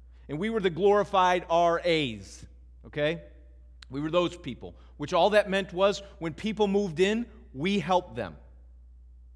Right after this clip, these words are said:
Sounds like a great job, doesn't it? So anyway,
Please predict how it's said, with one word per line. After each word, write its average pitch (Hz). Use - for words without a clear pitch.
Sounds 131
like 120
a 123
great 120
job, 113
doesn't 110
it? 180
So 185
anyway, 175